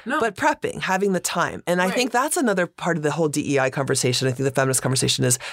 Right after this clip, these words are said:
Speaker 2: how do we make time?
Speaker 1: How do we make time
Speaker 2: How
Speaker 1: for
Speaker 2: do we make
Speaker 1: food?
Speaker 2: time for food? How do we make time? Not just to eat it,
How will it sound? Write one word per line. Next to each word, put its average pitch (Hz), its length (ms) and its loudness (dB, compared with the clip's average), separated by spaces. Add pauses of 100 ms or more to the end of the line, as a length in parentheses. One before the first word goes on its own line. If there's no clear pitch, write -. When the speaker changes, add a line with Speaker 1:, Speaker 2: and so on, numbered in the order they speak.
Speaker 2:
how - 140 0
do 247 60 2
we 254 100 0
make 156 260 2
time? - 440 0 (360)
Speaker 1:
How - 140 0
do 190 80 6
we 196 60 2
make 190 60 -2
time 170 180 2
Speaker 2:
How 160 40 2
Speaker 1:
for 214 80 4
Speaker 2:
do 233 60 4
we - 40 2
make 147 140 4
Speaker 1:
food? - 80 2
Speaker 2:
time 147 200 2
for 143 120 0
food? - 380 -2
How 190 120 -4
do 190 60 2
we 202 80 4
make 170 360 2
time? 143 360 -2
Not 165 300 2
just 226 240 -2
to - 120 -2
eat 254 140 0
it, 139 320 0